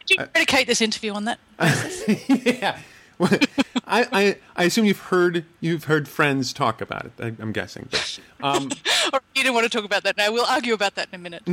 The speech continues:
Speaker 2: All right.
Speaker 1: <laughs>
Speaker 2: Uh, you actually recently did a, a, a,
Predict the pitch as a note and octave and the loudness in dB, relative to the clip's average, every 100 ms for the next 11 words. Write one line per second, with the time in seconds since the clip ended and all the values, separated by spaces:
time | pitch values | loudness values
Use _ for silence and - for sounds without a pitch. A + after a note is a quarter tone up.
0 | F#3+ G#3 E3+ D4+ - D#4+ C#4+ - _ _ | 2 4 2 0 0 -2 -2 -12 _ _
1 | _ A#3+ - _ _ _ _ D#3 D3+ E3+ | _ -20 -20 _ _ _ _ -2 0 4
2 | C4 C4+ A3+ F#3 F#3 F3+ E3+ E3+ E3 D#3 | 2 4 0 0 0 0 4 4 4 2
3 | D3 D3 C#3+ C#3+ C3+ C3 | 2 -2 -4 0 2 2